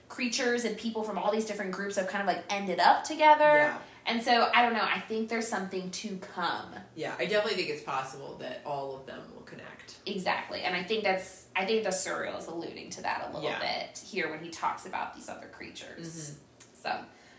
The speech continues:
Speaker 1: um, okay, and then, so then she's also talking about the Bone Carver
Speaker 2: Mm-hmm.
Speaker 1: and how the Bone Carver wanted the Aurora Boreas, the, that mirror of
Speaker 2: Yeah.
Speaker 1: beginnings and endings. Um,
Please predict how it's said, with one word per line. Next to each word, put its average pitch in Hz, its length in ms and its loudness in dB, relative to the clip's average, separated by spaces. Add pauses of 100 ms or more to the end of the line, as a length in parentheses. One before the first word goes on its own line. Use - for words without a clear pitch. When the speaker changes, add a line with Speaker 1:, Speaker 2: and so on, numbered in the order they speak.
(160)
Speaker 1:
um, 202 560 4
okay, 214 300 0
and 196 260 -4
then, 233 560 6 (840)
so 202 800 6
then 240 220 2
she's 302 180 0
also 240 240 6
talking 202 400 -2
about 175 400 6
the 180 60 0
Bone 170 320 2
Carver 156 640 -2
Speaker 2:
Mm-hmm. 156 220 -8
Speaker 1:
and 190 100 2
how 180 540 6
the 180 80 -2
Bone 180 200 2
Carver 180 320 2
wanted 170 420 0
the 170 160 -2
Aurora 180 420 0
Boreas, 170 760 0
the, 175 400 0
that 170 220 4
mirror 175 340 0
of - 160 -2
Speaker 2:
Yeah. 156 100 0
Speaker 1:
beginnings 165 320 -6
and - 100 -10
endings. 247 680 0 (480)
Um, 185 380 6